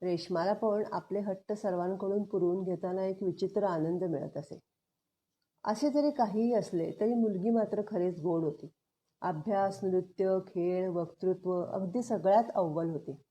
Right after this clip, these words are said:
मला वाटे, कदाचित यामुळेच तिच्या घरचे लोक तिच्या हट्टी स्वभावाकडे दुर्लक्ष करीत असावेत. असाच एक दिवस रेश्माचा वाढदिवस आला. मागचा सगळा आठवडा सगळे घर तिच्या वाढदिवसाची जय्यत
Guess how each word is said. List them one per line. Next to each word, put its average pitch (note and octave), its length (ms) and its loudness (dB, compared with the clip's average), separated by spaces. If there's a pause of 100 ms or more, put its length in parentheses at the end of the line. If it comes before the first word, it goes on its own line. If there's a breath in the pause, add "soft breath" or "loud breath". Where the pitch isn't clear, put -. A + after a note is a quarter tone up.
(500)
मला E3+ 260 -2
वाटे, G3 500 2
कदाचित F3 520 0
यामुळेच F#3+ 580 0
तिच्या A3 240 2
घरचे G3+ 400 0
लोक G3+ 320 0
तिच्या G#3 220 0
हट्टी G#3 340 -2
स्वभावाकडे G#3 640 0
दुर्लक्ष F#3 480 0
करीत A3 320 2
असावेत. D#3 360 -2 (1500)
असाच C#4+ 360 4
एक A#3 180 2
दिवस A#3+ 260 2
रेश्माचा G3 500 0
वाढदिवस D3 460 -2
आला. D#3+ 240 -4 (800)
मागचा F#3 480 0
सगळा G3 360 2
आठवडा G3 720 2
सगळे F#3+ 420 2
घर G3 260 2
तिच्या G#3+ 360 2
वाढदिवसाची F#3+ 680 0
जय्यत F3+ 380 2